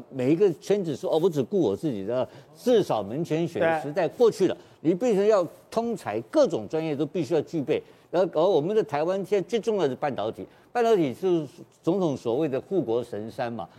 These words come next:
Speaker 1: 你护国神山的时候，就不光是你这个技术面这一面了嘛，就变成你要护国，跟国家的利益有关，或者国安的、国家安全有关，这是第一，第一个，第一个问题。然后整个背景要可能过去的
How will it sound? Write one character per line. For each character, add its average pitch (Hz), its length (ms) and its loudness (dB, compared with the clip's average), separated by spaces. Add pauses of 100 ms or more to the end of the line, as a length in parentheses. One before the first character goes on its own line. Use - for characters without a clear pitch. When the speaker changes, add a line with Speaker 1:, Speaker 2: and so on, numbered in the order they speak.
(140)
Speaker 1:
你 180 80 0
护 240 220 2
国 202 180 4
神 175 260 -2
山 226 220 2
的 180 100 2
时 165 200 -2
候， 208 160 4
就 202 100 2
不 220 200 -4
光 233 260 -2
是 220 160 -4
你 127 160 -2
这 175 100 -2
个 165 160 2 (280)
技 262 200 4
术 208 180 2
面 180 240 2
这 165 100 2
一 139 80 4
面 127 220 -2
了 92 100 -8
嘛， 82 180 -10
就 214 160 6
变 180 160 4
成 127 160 -2
你 104 60 -6
要 127 100 2
护 165 300 0
国， 117 280 0
跟 208 220 2
国 123 260 2
家 185 240 0
的 170 140 0
利 208 100 -2
益 202 200 2
有 110 120 2
关， 127 240 -4 (240)
或 208 160 4
者 180 60 4
国 156 300 4
安 208 220 0
的、 180 120 4
国 143 240 0
家 185 180 0
安 262 180 2
全 147 180 2
有 104 140 -2
关， 107 220 -6
这 120 100 -6
是 123 100 -6
第 143 200 -2
一， 139 40 0
第 151 240 2
一 139 40 0
个， 117 260 -2
第 151 220 -2
一 143 40 -2
个 123 140 0
问 113 220 -4
题。 92 180 -10 (240)
然 135 120 -2
后 - 20 0
整 - 160 -6
个 143 80 -2
背 262 260 4
景 107 140 -4
要 127 120 0
可 - 180 -6
能 131 100 -4
过 185 180 2
去 170 200 -2
的 135 160 0